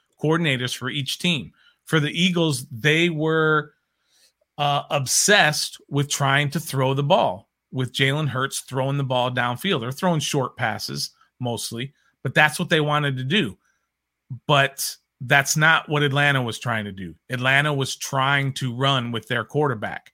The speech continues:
You saw it last night in that Eagles-Packers game. You saw, uh, Jalen Hurts, if he wants to run or if they draw up plays for him to run,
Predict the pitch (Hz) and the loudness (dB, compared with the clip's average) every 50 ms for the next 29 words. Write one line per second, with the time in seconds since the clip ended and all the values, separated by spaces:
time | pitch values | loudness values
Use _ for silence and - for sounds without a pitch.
0 | _ _ _ _ _ _ - 147 165 156 - 190 202 220 208 170 147 - - _ | _ _ _ _ _ _ -4 -2 -2 2 4 4 4 6 4 2 0 -2 -8 _
1 | _ _ _ _ - 135 147 147 135 - - - 139 127 117 110 101 - _ - | _ _ _ _ -2 2 4 4 4 2 0 -2 -2 -2 -2 -2 -4 -8 _ -6
2 | - 135 135 127 123 123 - - 139 135 123 123 117 107 - - 131 120 113 107 | -4 -2 0 0 0 0 -2 -2 -6 -6 -4 -6 -10 -10 -6 -2 0 0 0 -2
3 | - 110 107 104 - 113 107 98 87 - _ _ _ _ _ _ _ _ _ - | -4 -10 -14 -14 -10 -10 -10 -10 -12 -16 _ _ _ _ _ _ _ _ _ -4
4 | 135 160 180 180 - - 175 170 175 175 165 156 143 127 139 - _ _ _ _ | -2 -2 -2 -2 -2 0 0 2 4 4 4 2 2 0 -4 -10 _ _ _ _
5 | _ _ _ _ _ _ _ _ - 131 127 127 123 120 113 117 143 147 151 147 | _ _ _ _ _ _ _ _ -4 0 0 0 0 -2 0 2 2 4 4 2
6 | 135 120 - 156 156 127 117 110 110 - - - - _ - - 143 139 139 - | 0 0 0 0 0 0 -2 -4 -6 -6 -6 -6 -8 _ 0 2 2 2 2 0
7 | 156 160 156 156 156 147 - - 143 143 151 147 147 - - - 147 139 139 160 | 0 0 2 0 0 -2 -6 -6 -2 0 0 0 0 -2 -6 -6 -4 0 2 4
8 | 151 131 117 113 - 127 - _ _ _ _ _ - - 131 135 123 - - 139 | 4 4 2 0 -2 -6 -10 _ _ _ _ _ -4 -2 0 0 0 0 0 -2
9 | 139 131 127 131 127 135 143 156 160 - - 135 143 - - - 156 160 165 156 | 0 0 -2 0 4 6 6 6 6 4 2 -2 -2 -2 -4 -4 0 2 2 2
10 | 143 131 - - 131 123 113 156 151 143 135 139 123 120 151 165 151 131 127 127 | 2 0 -4 -4 -4 0 0 0 0 0 -2 -4 -2 0 2 4 4 4 2 0
11 | 131 | -4